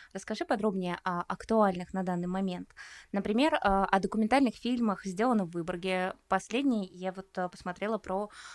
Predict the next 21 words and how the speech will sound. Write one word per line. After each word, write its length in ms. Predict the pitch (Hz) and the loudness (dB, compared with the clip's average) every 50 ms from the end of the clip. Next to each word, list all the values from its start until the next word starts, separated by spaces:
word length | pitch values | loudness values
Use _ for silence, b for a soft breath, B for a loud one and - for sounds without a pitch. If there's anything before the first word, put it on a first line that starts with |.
| B B - | B B -4
наших 340 | 190 190 214 - 214 - - | -2 -2 0 -2 -4 -6 -6
ювелиров. 1040 | - 202 190 208 247 254 226 254 262 240 220 196 190 185 180 180 180 - - - _ b b b b b b b b - | -6 -2 0 0 0 0 2 2 2 2 2 2 0 0 0 -2 -6 -8 -14 -20 _ b b b b b b b b -12
Вот. 320 | 185 170 170 165 165 - - | -10 -8 -8 -8 -10 -10 -10
А 100 | - - | -6 0
также, 420 | - 254 269 254 240 233 208 196 - | 0 0 0 0 0 -2 -2 -2 0
э, 400 | 196 190 185 185 185 180 180 175 - _ _ _ _ _ _ - | 0 0 0 0 2 2 0 0 -2 _ _ _ _ _ _ -2
ты 140 | 214 220 214 | 0 0 0
очень 520 | - 233 226 220 - - 214 196 190 190 - - - | 2 0 0 0 0 -4 -4 -4 -6 -6 -10 -16 -6
старался 460 | - - 220 214 220 240 240 - 214 | -2 2 4 4 4 4 2 0 -2
над, 180 | 202 190 185 - _ _ - | -4 -4 -4 -6 _ _ -4
э, 100 | 190 180 | -4 -2
проектом 440 | - - 190 208 - - 208 202 196 | 0 0 0 0 0 -2 -2 -2 0
«Пять 180 | - 208 208 | 0 -2 -2
новостей 480 | 202 190 185 190 190 190 - - 196 190 | -2 -2 -2 -2 -4 -4 -6 -6 -4 -2
Выборга» 420 | 190 233 294 381 349 247 208 202 | -2 -2 -2 -2 -2 -2 -2 -4
на 260 | 185 185 185 185 185 B B B B B B B | -2 -2 -2 -4 -4 B B B B B B B
канале 380 | - 208 208 196 190 180 185 175 | -2 0 2 2 2 0 0 -2
Питер 280 | - 202 - - 185 - | -4 -6 -6 -6 -8 -4
Т 160 | - - 180 | -4 -2 -2
В. 200 | 175 175 180 175 | 0 -2 -2 -4
Ш-, 120 | - - | -6 -10